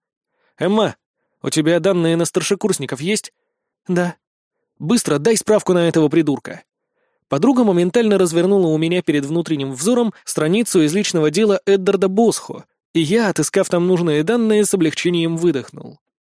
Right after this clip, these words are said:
Инициированный дар — основная ветвь управления огнем,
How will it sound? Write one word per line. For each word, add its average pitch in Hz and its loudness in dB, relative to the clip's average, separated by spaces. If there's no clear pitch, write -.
Инициированный 180 2
дар — 202 0
основная 143 -2
ветвь 170 0
управления 151 0
огнем, 175 -4